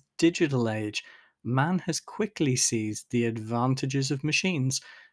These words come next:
to do things that humans once did. Machines are really obliging. Given very little attention,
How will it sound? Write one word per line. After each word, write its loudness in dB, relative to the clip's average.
to -2
do 4
things 0
that -4
humans 0
once -6
did. -8
Machines 0
are 2
really -2
obliging. -6
Given 2
very 2
little -2
attention, -2